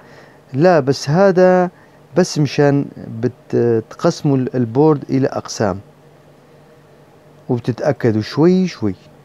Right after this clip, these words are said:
يعني، آه، في امور، وبعدين انت تجي على المنظم، وبعدين انت تجي طبعًا، آه، بتجرب، يعني كله بتجربه على السيرة الى ما بت-، يعطيك، آه،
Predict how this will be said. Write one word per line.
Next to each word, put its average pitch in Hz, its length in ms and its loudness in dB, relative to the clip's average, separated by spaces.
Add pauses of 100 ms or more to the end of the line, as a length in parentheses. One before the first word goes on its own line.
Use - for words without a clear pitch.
(920)
يعني، 95 440 -8
آه، 50 240 -8 (420)
في - 280 -2
امور، 127 600 0 (460)
وبعدين 127 320 2
انت 131 120 0
تجي 117 340 -4
على 101 160 -2
المنظم، 117 680 -2
وبعدين 104 340 -2
انت 120 160 -2
تجي 110 260 -6
طبعًا، 190 400 0
آه، 208 180 0 (920)
بتجرب، 147 520 2
يعني 104 200 -10
كله 196 300 -2
بتجربه 156 440 2
على 131 60 2
السيرة 143 580 -2 (260)
الى 160 180 2
ما 165 120 2
بت-، - 220 -8
يعطيك، 131 400 0 (840)
آه، 117 720 -2